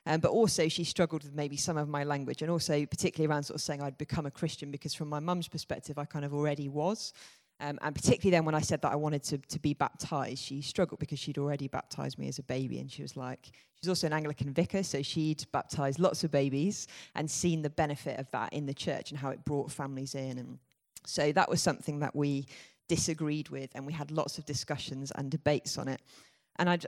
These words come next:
I'd say most of our debates and discussions occurred around the dinner table, because that was the time that we sort of consistently gathered as a family. And so conversations like this would, would often happen.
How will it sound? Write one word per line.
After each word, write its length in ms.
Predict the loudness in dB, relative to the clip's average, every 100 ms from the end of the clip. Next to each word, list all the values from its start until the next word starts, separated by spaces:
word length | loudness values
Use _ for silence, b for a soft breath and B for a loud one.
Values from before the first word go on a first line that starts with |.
| -4
I'd 140 | -2 0
say 140 | 0
most 340 | 4 4 4
of 80 | 0
our 140 | -2 0
debates 400 | 0 0 0 -4
and 80 |
discussions 480 | -4 -4 -6 -6 -6
occurred 400 | -6 -2 0 0 -2
around 200 | -2 -2
the 80 |
dinner 220 | 0 2 2
table, 380 | 0 -2 -2
because 220 | -6 -6 -2
that 160 | 0
was 80 | 0
the 100 | -4
time 280 | -4 -2 -2
that 120 | -2
we 120 | -4
sort 140 | -4 -8
of 40 |
consistently 640 | -8 -8 -6 -6 -6 -10
gathered 380 | -2 0 0 -2
as 100 | -4
a 60 | -4
family. 580 | 0 0 0 -2 -2 -4 B B B
And 120 | -4 -2
so 120 | 0
conversations 680 | 2 2 2 0 0 -2 -4
like 140 | -2
this 240 | -2 -2
would, 220 | -2 -4 -6 -4
would 140 | -2
often 300 | -2 -2 -4
happen. 500 | -2 -2 -2 -4 -8